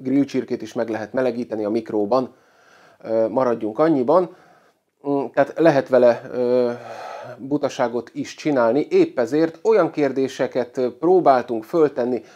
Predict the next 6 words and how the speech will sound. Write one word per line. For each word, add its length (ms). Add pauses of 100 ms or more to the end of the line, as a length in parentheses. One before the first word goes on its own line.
(180)
ami 280
kicsit 360
elkalandozik 1000
az 140
akkumulátorok, 920 (320)
a 380